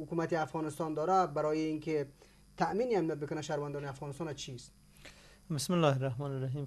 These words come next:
Speaker 2: خدمت شما و مهمان گرامی سلام عرض می‌کنم، همونطور بیننده‌های محترم تلویزیون نور. ام، اه، ببینید مسئله، اه، اه، امنیت در افغانستان هم یک نیاز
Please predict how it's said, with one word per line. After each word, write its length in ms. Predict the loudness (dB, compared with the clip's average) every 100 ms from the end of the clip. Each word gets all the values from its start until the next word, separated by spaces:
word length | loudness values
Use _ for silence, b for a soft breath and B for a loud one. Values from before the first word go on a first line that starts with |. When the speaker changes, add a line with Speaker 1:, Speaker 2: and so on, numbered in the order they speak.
| -6
Speaker 2:
خدمت 300 | -6 -4 -6
شما 520 | -10 -8 -4 -2 -2
و 260 | -2 -2 -4 -6
مهمان 400 | -6 -4 -4 -4
گرامی 340 | -4 -4 -4
سلام 400 | -6 -6 -4 -4
عرض 160 | -4 -4
می‌کنم، 280 | -6 -6 -6
همونطور 380 | -6 -6 -6 -6
بیننده‌های 480 | -4 -4 -4 -4
محترم 520 | -4 -6 -4 -4 -4 -6
تلویزیون 560 | -6 -6 -4 -2 -2
نور. 320 | -2 -2 -4 -10 B B B B B
ام، 360 | -6 -4 -4 -2
اه، 280 | 0 0 0
ببینید 380 | -2 -4 -2 -2
مسئله، 800 | -4 -2 -2 0 0 0 -2 -4
اه، 60 | -2 0 0 0 -4 -6 -2
اه، 320 | -2 -4 -4
امنیت 460 | -4 -2 0 0 2
در 80 | -2
افغانستان 720 | -2 -4 -4 -4 -4 -4 -2
هم 280 | -2 -2
یک 540 | -4 -6 -4 -2 -2 -4 -6
نیاز 600 | -4 0 2 4 4 2